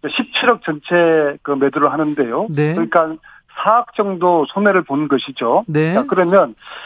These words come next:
Speaker 1: 왜 국민대가 하필 그 많은 주식 중에서 도이치모터 주식을 샀을까?
Speaker 2: 예.
Speaker 1: 어, 그것도 이게 주식의 포트폴리오의 상식하고는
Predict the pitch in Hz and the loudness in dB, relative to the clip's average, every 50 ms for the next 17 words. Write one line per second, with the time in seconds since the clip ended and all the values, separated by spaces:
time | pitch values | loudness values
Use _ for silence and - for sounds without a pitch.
0 | - - - - - 147 208 311 311 - - 190 208 214 208 190 196 190 180 190 | -20 -20 -12 -4 0 2 2 2 0 -4 -8 -6 -4 -2 0 2 2 2 4 4
1 | 185 165 - 170 - - - 202 185 160 - - 151 165 214 220 214 175 165 165 | 2 2 0 -8 -18 -14 -10 -8 -8 -6 -6 -2 0 0 2 4 2 2 2 0
2 | 180 175 160 - - 131 _ - 170 170 165 _ _ _ - - 156 160 156 156 | -2 -8 -10 -14 -20 -20 _ -10 -10 -10 -10 _ _ _ -10 -4 0 0 0 0
3 | - 165 170 170 143 117 - _ _ - - 151 175 160 - - 180 156 156 - | 2 0 0 0 0 -4 -18 _ _ -4 -2 -2 -2 -2 -4 -8 -6 -6 -6 -4
4 | - 147 - 143 135 - 147 139 151 143 - - - - - _ _ - - - | -6 -6 -6 -6 -6 -4 0 0 0 0 0 -4 -12 -20 -20 _ _ -4 -2 -2
5 | 196 - - 185 160 - - 135 110 120 135 143 135 143 147 151 151 156 185 226 | 0 2 0 0 0 2 0 2 4 4 4 4 4 4 2 2 2 0 -2 -6
6 | 220 _ _ _ - _ _ _ - 139 135 127 - 170 190 247 254 - - 247 | -10 _ _ _ -20 _ _ _ -8 -8 -6 -2 0 2 2 2 2 2 2 4
7 | 240 226 196 143 - _ _ _ _ _ _ _ _ _ _ _ _ _ _ _ | 4 4 4 2 -2 _ _ _ _ _ _ _ _ _ _ _ _ _ _ _
8 | _ _ _ _ _ _ _ - 190 185 214 226 208 170 - - - _ - 175 | _ _ _ _ _ _ _ -10 -4 2 4 4 4 4 0 -8 -20 _ -12 -8
9 | 170 - 240 226 269 247 - - 262 - 294 285 - - 247 233 240 233 226 220 | -6 -4 -2 0 0 0 0 -2 -4 -4 -4 -4 0 0 2 2 4 4 4 4
10 | 214 214 202 196 185 156 - - 247 214 202 220 208 170 165 190 220 214 | 6 4 4 4 2 0 -2 -4 -4 -2 2 2 2 2 2 -4 -6 -8